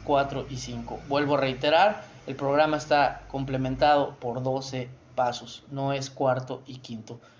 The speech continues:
Las, eh, malas palabras, palabras obscenas no nos asustan, pero no es el tema o el objetivo final, ni el objetivo principal.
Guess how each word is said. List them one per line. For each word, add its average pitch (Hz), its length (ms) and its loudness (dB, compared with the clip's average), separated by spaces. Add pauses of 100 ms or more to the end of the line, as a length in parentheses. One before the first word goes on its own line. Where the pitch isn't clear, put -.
(300)
Las, 175 480 2
eh, 180 260 2
malas 240 300 2
palabras, 233 520 4
palabras 202 420 4
obscenas 214 420 0
no 202 100 4
nos 208 180 0
asustan, 202 580 -2
pero 143 240 2
no 165 520 2
es 143 460 -2 (340)
el 131 240 -6
tema 147 300 2
o 131 140 0
el 123 80 -2
objetivo 127 720 -4 (220)
final, 127 520 -4 (320)
ni 127 220 -6
el 120 100 -4
objetivo 127 580 -8 (100)
principal. 117 560 -12